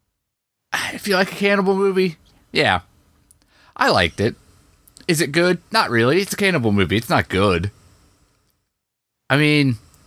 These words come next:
if you've already seen Cannibal Holocaust, the gold standard of cannibal films. The fucking, you know, that one movie.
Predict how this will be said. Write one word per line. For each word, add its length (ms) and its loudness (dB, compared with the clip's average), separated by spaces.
if 220 0
you've 160 0
already 200 2
seen 280 0
Cannibal 460 0
Holocaust, 840 0
the 140 0
gold 360 0
standard 500 0
of 100 -4
cannibal 400 -2
films. 500 -6
The 320 2
fucking, 680 2
you 180 0
know, 140 4
that 140 4
one 200 4
movie. 380 4